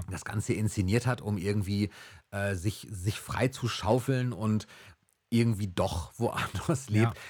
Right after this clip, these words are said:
Speaker 1: weil man natürlich diesen Gedanken, äh, irgendwo re-, in Realität sehen möchte,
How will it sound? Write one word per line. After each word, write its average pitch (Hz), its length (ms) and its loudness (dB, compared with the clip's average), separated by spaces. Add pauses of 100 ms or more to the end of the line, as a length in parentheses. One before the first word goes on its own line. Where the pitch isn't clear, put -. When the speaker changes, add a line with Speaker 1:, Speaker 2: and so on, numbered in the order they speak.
(160)
Speaker 1:
weil 117 140 8
man 139 160 4
natürlich 160 500 4
diesen 139 340 0
Gedanken, 120 840 2 (120)
äh, 101 460 0
irgendwo 104 680 4 (920)
re-, 104 300 -2
in 113 140 0
Realität 127 680 4 (240)
sehen 104 640 2
möchte, 101 840 2